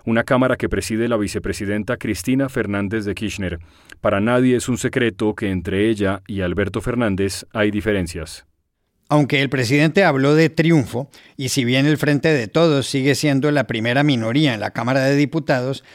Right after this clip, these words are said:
Speaker 2: también se refirió a la forma como podría relacionarse en adelante con otras fuerzas políticas.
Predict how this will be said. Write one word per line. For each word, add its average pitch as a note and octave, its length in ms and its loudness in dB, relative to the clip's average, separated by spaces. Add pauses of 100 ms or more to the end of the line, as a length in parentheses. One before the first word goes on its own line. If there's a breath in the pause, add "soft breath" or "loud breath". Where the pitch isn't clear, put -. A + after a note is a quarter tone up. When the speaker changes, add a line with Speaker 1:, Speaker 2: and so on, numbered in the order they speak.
(200 loud breath)
Speaker 2:
también D3 420 2
se E3 140 0
refirió C#3 460 2
a D#3 40 4
la C#3+ 140 2
forma D3+ 340 2
como B2+ 280 0
podría B2 380 2
relacionarse A#2+ 800 0
en B2 120 2
adelante A#2 500 -2
con A2+ 180 -6
otras A#2+ 280 -4
fuerzas A2+ 340 -2
políticas. - 680 -12